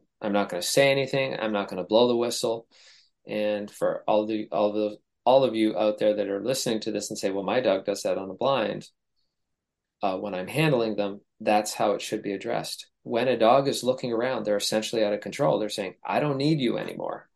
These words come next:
I've got this. I'm gonna figure it out myself." And that's not the right way to do it. I mean, we just,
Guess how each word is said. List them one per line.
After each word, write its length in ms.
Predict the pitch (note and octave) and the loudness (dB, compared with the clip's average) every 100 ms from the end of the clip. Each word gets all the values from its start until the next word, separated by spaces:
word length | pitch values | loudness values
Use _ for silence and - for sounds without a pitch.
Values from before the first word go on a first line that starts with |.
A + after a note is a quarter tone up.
| _ | _
I've 200 | G#2 G#2 | -2 0
got 260 | A#2 A#2 - | 2 2 2
this. 260 | F#2 - | -2 -2
I'm 120 | - G#2 | -4 -4
gonna 140 | G2 | -4
figure 340 | - A2 G#2 | -2 -4 -2
it 80 | G#2 | 0
out 180 | G2 - | 0 -2
myself." 580 | F#2+ - B2 - - - _ _ _ _ _ _ _ - | -6 -2 0 0 -4 -16 _ _ _ _ _ _ _ -10
And 160 | G#2 G2 | -6 -2
that's 260 | G#2 G#2+ | -2 0
not 200 | G#2+ G2 | -2 -2
the 60 | - | -2
right 220 | F#2 F2 | -2 -2
way 140 | - - | -4 -6
to 80 | |
do 140 | G#2+ D#3+ | -2 -2
it. 180 | - - _ - | -4 -10 _ -14
I 40 | |
mean, 180 | F#2+ F#2+ A2+ | -14 -12 -8
we 100 | G#2+ | -6
just, 320 | G#2+ - | -4 -6